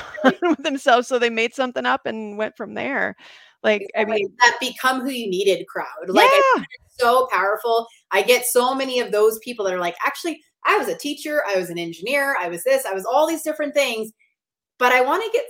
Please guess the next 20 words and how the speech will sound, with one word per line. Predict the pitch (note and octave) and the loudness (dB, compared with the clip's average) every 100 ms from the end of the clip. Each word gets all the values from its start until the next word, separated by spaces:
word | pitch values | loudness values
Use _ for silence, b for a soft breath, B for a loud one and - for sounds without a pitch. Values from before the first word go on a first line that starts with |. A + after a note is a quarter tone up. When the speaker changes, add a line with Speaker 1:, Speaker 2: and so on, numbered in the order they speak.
| - | -6
Speaker 2:
certified | F4 F4+ E4+ B3 G#3 G3+ G3+ G3 | -4 -2 -4 -4 -2 -2 -4 -6
to | - | -12
become | A3+ A#3 | -10 -8
a | A3 | -6
pregnancy | A#3 A#3+ A#3+ A3+ | -6 -8 -10 -10
and | |
postpartum | G#3+ G#3 G#3+ G3+ | -10 -8 -8 -6
athleticism | F#3 A#3 B3+ B3 A3 F#3+ | -8 -2 -2 -4 -8 -8
coach | F#3 F3 - | -6 -8 -10
because | G#3 G3 F#3 | -12 -10 -8
I | F#3 | -8
wanna | B3+ | -6
become | C#4 B3 A3 | -8 -12 -12
who | G3+ F#3 | -10 -12
I | |
needed. | D#3 E3 - - _ _ _ _ | -12 -14 -14 -18 _ _ _ _
This | A3+ D4+ | 2 2
information | C#4+ A#3 G#3+ A3+ F#3 | -2 -4 -4 -4 -8
should | F3 F#3 | -6 -8
be | E3 | -8